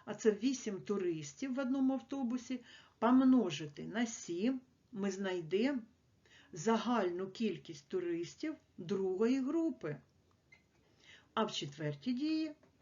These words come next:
ми вісім, а це однакова величина,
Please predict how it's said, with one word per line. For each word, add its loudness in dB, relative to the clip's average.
ми 2
вісім, -4
а -2
це 0
однакова 2
величина, 0